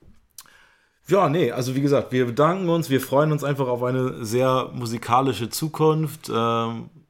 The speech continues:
Songwriting ist immer eine Entdeckungsphase, immer ein sehr wichtiger und großer Bestandteil einer Band, der auch sehr ja, sehr viel Zeit in Anspruch nimmt. Von daher freuen wir uns natürlich auch, irgendwann dann zu gucken, wo ging die Reise denn jetzt eigentlich hin und, ähm, ja.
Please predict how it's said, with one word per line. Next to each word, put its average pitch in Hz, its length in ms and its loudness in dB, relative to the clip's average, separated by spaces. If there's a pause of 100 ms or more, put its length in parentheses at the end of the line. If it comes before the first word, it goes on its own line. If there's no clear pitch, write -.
(160)
Songwriting 117 600 -4
ist 104 100 -10
immer 135 220 -2
eine 127 160 -4
Entdeckungsphase, 117 1120 -2
immer 120 260 -4
ein 113 60 -4
sehr 110 220 -2
wichtiger 110 360 -4
und 107 80 -6
großer 110 300 -10
Bestandteil 113 520 -8
einer 104 180 -8
Band, 107 320 -10
der 107 100 -8
auch - 60 -12
sehr 104 420 -8 (640)
ja, 92 140 -12
sehr 95 120 -8
viel 104 160 -10
Zeit 113 260 -2
in 110 100 -6
Anspruch 104 500 -10
nimmt. 113 380 -6 (400)
Von 107 160 -8
daher 107 240 0
freuen 107 240 -6
wir 107 60 -6
uns 104 140 -10
natürlich 101 320 -12
auch, 120 280 -6
irgendwann 107 320 -10
dann 107 260 -10
zu - 100 -20
gucken, 104 540 -14 (180)
wo 98 240 -16
ging 104 260 -8
die 104 120 -8
Reise 101 400 -4
denn 98 160 -8
jetzt 90 160 -12
eigentlich 95 420 -14
hin 117 340 -10
und, 107 400 -14
ähm, 101 380 -10 (640)
ja. - 220 -14